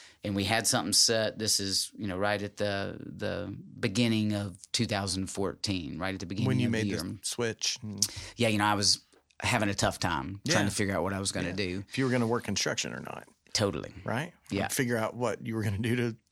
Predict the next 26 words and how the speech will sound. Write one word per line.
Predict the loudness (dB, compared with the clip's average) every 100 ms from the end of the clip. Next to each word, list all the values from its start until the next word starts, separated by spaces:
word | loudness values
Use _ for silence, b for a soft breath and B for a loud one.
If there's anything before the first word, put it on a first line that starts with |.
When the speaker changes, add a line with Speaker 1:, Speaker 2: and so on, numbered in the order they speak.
| -8 0
Speaker 1:
Yeah. | 2
Speaker 2:
support | 4 2
your | 2
family | 0 2 2
out | 4
of |
your | 4
Speaker 1:
Exactly. | 4 2 -4
Speaker 2:
home. | -4
Yeah. | -4 0
Speaker 1:
Exactly. | 2 4 4 2 -6 -8 -12 _ 0
And, | 2 4 4 2 2
um, | 2 2 4 2 0 -2 B B B 2
and | 4
I | 4
end | 6 6 6
up, | 6 2 -2 2
I | 4
was, | 6 2 0 -6 -2
I | 2 4
wanted | 6 6 4
to | 2
cancel | 2 2 2 2 2
the | 0
third | 2 2 2 0
time, | 0 2 0 -4 -6